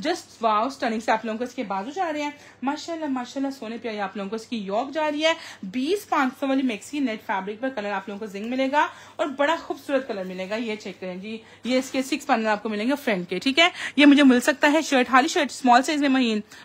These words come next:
मिल जाएगी, बिल्कुल मिल जाएगी। वो हमारे पास एक आई हुई है sample के तौर पर, stitch होके आई हुई है, देखने अगर आपको चाहिए तो आप जाके WhatsApp पे कह दीजिएगा,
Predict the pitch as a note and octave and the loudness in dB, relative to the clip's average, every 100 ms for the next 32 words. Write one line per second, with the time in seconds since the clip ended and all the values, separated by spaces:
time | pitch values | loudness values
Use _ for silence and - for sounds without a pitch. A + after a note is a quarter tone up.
0 | - A3 G#3 G3 G#3 B3+ C#4+ A3+ G#3+ A3+ | 2 4 4 0 0 4 4 6 4 2
1 | C#4 C4+ A3+ G#3 B3 B3 B3+ A3+ A3 A#3+ | 0 -2 -2 -4 -8 -8 -6 -6 -4 -4
2 | D4 F4+ - - - F#4 F#4 E4+ A#3 G3 | -4 -6 -10 -6 0 0 0 -4 -4 -6
3 | B3+ D#4+ C#4 C#4 A#3+ G#3 A#3 G#3+ B3+ A3+ | -8 -10 -10 -8 -6 -8 -8 -8 -8 -6
4 | G#3+ C#4 C#4 C4+ C4 G#3 A3 A3 G3 G3+ | -8 -8 -10 -8 -8 -8 -8 -8 -8 -8
5 | G3+ G3+ G3+ B3+ C#4 | -6 -6 -6 -2 0